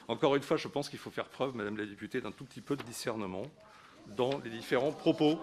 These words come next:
que nous avons. Non, je vous dis pas ça de manière tout à fait agressive, pas du tout. Je, je vous le dis. Non, je, je, je, je vous le dis,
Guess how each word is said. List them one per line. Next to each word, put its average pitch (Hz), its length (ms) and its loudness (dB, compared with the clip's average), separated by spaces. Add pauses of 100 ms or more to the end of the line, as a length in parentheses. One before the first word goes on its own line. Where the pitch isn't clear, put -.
(180)
que 123 40 -2
nous 123 180 2
avons. 98 160 2 (3250)
Non, 180 260 6
je 139 80 -2
vous 143 80 -2
dis 147 140 -6
pas 156 140 -2
ça 147 300 4
de 120 220 -6
manière 131 320 -2
tout - 180 -14
à 120 80 0
fait 117 180 0
agressive, 110 580 -2
pas - 160 -10
du 95 140 -12
tout. 104 180 -6 (2000)
Je, 147 140 2 (120)
je 165 140 4
vous 170 180 6
le 180 120 6
dis. 185 300 0 (960)
Non, 196 300 10
je, 175 120 10 (140)
je, 170 140 8 (140)
je, 180 140 6 (120)
je 165 140 6
vous 180 220 8
le 202 100 8
dis, 214 300 4